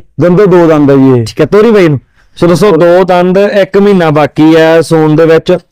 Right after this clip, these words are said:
Speaker 2: ਹਵਾਨਾ ਕਾਫੀ ਚੌੜਾ ਇਹ ਵੈੜ ਬਣਾ ਰਹੀ ਹੈ, ਉਹ ਤੁਸੀਂ ਇੱਥੋਂ ਵੀਡੀਓ ਚੋਂ ਦੇਖ ਸਕਦੇ ਹੋ।
Speaker 1: ਫਾਰਮ ਚੋਂ ਆਈ ਥੋੜ੍ਹਾ ਜਿਹਾ ਰੱਸਾ ਆਪੇ
Speaker 2: ਠੀਕ।
Speaker 1: ਪਾਇਆ ਵਿੱਚ ਇਹਦੇ।
Speaker 2: ਸੋ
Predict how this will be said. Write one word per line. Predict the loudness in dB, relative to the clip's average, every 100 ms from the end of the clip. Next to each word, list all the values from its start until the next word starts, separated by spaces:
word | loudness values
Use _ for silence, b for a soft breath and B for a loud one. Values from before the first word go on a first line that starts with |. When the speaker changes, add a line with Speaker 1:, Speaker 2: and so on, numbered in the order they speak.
| _ _ _ _ _ _ -2
Speaker 2:
ਹਵਾਨਾ | 0 0 0 0
ਕਾਫੀ | 0 0 0 -2
ਚੌੜਾ | 0 0 0 0 2
ਇਹ | 2 2
ਵੈੜ | 2 2 2 0
ਬਣਾ | 0 0 0
ਰਹੀ | 0 2 2
ਹੈ, | 2
ਉਹ | 2 0
ਤੁਸੀਂ | 0 -2
ਇੱਥੋਂ | -2 -2 0
ਵੀਡੀਓ | 0 0 0
ਚੋਂ | 0
ਦੇਖ | 0 0
ਸਕਦੇ | 0 0 0
ਹੋ। | 0
Speaker 1:
ਫਾਰਮ | 0 0 -2
ਚੋਂ | 0
ਆਈ | 0 0
ਥੋੜ੍ਹਾ | 0 0 2
ਜਿਹਾ | 2
ਰੱਸਾ | -2 -2 -4
ਆਪੇ | -2
Speaker 2:
ਠੀਕ। | -2
Speaker 1:
ਪਾਇਆ | 0 0
ਵਿੱਚ | 0 -2
ਇਹਦੇ। | -2 -2 -4 _ b -6
Speaker 2:
ਸੋ | -2